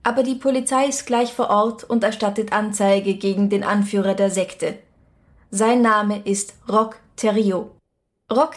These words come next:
Thériault wird am sechzehnten Mai neunzehnhundertsiebenundvierzig in Saguenay, Quebec, geboren. Manchmal heißt's auch, dass er in Chicoutimi oder in Rivière-du-Moulin geboren wurde, aber das gehört alles zur Stadt Saguenay.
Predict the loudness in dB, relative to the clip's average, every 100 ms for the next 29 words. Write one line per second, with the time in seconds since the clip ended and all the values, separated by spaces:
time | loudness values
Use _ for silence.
0 | -2 2 4 4 2 2 2 2 2 2
1 | -2 0 0 2 2 2 4 2 4 4
2 | 2 0 2 2 2 0 2 2 2 0
3 | -2 -2 -2 -4 -2 0 0 0 2 4
4 | 2 0 0 -2 -2 -6 -12 -8 -4 -4
5 | -4 -6 -8 _ _ _ _ _ _ -2
6 | -2 0 0 2 2 0 0 0 2 0
7 | -2 -18 _ -2 0 0 0 0 -2 -4
8 | -6 -2 -2 0 -2 -2 -2 0 2 2
9 | 0 0 0 0 2 2 0 -4 0 2
10 | 2 0 -2 0 2 2 2 2 0 -2
11 | -2 -2 -4 -2 0 0 0 -2 -2 -2
12 | 0 2 0 -2 -4 -2 -2 -2 -4 -4
13 | -8 -12 -6 -4 -4 -6 -8